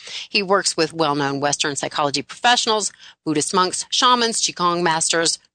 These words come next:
grandmasters of martial arts, and other prominent teachers and healers. Billy travels internationally, sharing his wisdom and information, and helps people experience unity in body, mind,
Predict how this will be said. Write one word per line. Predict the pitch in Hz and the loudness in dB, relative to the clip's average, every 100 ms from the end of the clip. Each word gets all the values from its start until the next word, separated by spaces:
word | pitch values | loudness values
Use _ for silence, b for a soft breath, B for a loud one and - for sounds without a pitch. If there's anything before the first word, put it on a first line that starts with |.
| - | -2
grandmasters | 214 233 214 190 - 165 | 0 2 4 2 2 -2
of | 151 | 0
martial | 143 - 151 | -2 0 0
arts, | 147 147 | 0 -2
and | - 147 - | -4 -4 -2
other | 185 190 175 | 0 2 0
prominent | - - 151 147 147 143 | -2 0 2 4 2 -2
teachers | - 165 156 143 131 | -4 -4 -4 -2 -2
and | - 143 143 | -2 -4 -4
healers. | - 135 139 - - B B B B | -2 0 0 -2 -2 B B B B
Billy | 165 175 | 2 2
travels | - 196 185 180 - - | 2 2 4 2 0 0
internationally, | 254 262 202 180 - 165 | 2 2 2 2 0 0
sharing | 165 - 311 285 233 | 0 0 2 2 2
his | 208 - | 0 0
wisdom | 185 175 170 | 0 0 0
and | 151 | 0
information, | 143 156 143 139 147 - | -2 -2 -2 0 -2 -4
and | 170 | -6
helps | - - 269 - - _ - | -2 0 0 0 -6 _ -4
people | 202 - 180 - | -2 0 -2 -2
experience | 156 - - 143 139 131 - | -8 -4 -2 0 0 -2 -2
unity | 185 196 185 175 | 0 2 2 0
in | - 131 135 B B - | -2 -4 -6 B B 2
body, | 196 190 202 196 _ | 4 4 2 -2 _
mind, | 156 156 151 151 147 | -2 2 4 2 0